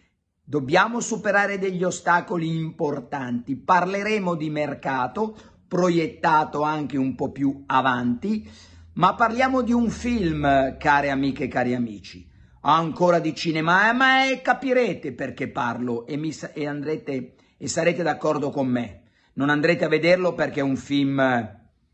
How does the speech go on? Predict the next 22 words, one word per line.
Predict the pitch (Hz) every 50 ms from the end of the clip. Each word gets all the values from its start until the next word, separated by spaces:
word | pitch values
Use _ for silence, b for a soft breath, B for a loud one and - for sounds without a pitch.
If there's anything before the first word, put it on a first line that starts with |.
| _ _ _ _ _
di | _ 110 117
alme-, | 117 113 117 120 123 123 117
di, | 113 120 117 117 110
di, | 107 117 113 117 113
di | 107 110 110
metà | 110 113 113 - - - 131
anni | 131 123 123 123 123 123 120
settanta, | - - 123 - - - - 110 110 104 107 104 - 107
credo | 104 - 117 113 110 110 110
addirittura. | 104 107 107 98 104 - - _ - - 98 - - - B B B B B B B B B -
E | - 175 180 180
parliamo, | - 202 180 185 202 226 226 226 214 202 190 180 175 165 160 156
vado | 147 165 170 170 175
a |
vedere, | 170 175 175 202 196 196 - -
vado, | - 160 147 147 170 180 170 175 165 156 156 156
andate | 151 156 170 185 185 185
a |
vedere | 170 170 170 196 190
quel | 180 190 185 180
film, | - - 185 196 208 214 -
però, | - - 156 143 147 156 165 175 - - - - b